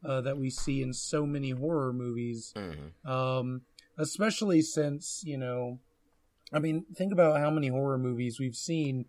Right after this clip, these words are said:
Speaker 1: where the ghost slash demon slash the big boo haunted house villain, uh,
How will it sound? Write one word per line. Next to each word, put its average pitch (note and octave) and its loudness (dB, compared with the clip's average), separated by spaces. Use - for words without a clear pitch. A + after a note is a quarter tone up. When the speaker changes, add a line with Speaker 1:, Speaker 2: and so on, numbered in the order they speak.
Speaker 1:
where B2+ 2
the A#2+ 0
ghost C3+ 0
slash C3 0
demon B2+ 2
slash B2+ 0
the B2+ -2
big B2 2
boo C3 6
haunted C3+ 4
house C#3+ 4
villain, B2+ 0
uh, B2+ 4